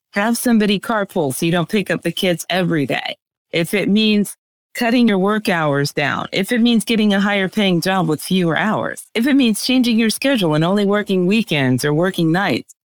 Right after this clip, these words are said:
take a moment and figure out what you need to do for you in order to make sure that you are at least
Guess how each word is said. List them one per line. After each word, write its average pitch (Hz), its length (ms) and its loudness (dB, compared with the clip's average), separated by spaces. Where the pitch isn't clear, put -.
take 330 240 -2
a 349 80 -2
moment 294 320 2
and 208 100 -2
figure 214 260 2
out 175 160 0
what 190 220 -2
you 202 100 2
need 175 180 2
to 151 60 -4
do 160 200 -2
for 143 160 -6
you 151 420 0
in 180 160 0
order 175 320 0
to 180 240 -2
make 175 260 0
sure 170 240 0
that 160 240 -2
you 208 320 2
are 180 160 0
at 147 140 -2
least 175 560 -2